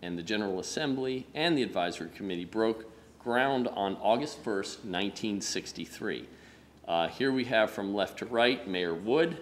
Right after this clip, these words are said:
Clarence Steele of Arlington, uh, State Senator Charles Fenwick with the shovel, Director Finley,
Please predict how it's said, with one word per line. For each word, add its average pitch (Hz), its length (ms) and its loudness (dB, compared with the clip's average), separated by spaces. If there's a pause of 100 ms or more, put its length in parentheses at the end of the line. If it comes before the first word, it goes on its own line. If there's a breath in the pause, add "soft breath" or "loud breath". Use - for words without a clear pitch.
(180)
Clarence 98 480 -6
Steele 117 480 -2
of 85 180 -6
Arlington, 135 680 2 (500 loud breath)
uh, 87 140 4
State - 320 0
Senator 113 300 0
Charles 113 500 -2
Fenwick 123 460 -2
with - 120 -6
the - 80 -12
shovel, 185 480 -2 (340)
Director 117 440 -2
Finley, 160 720 2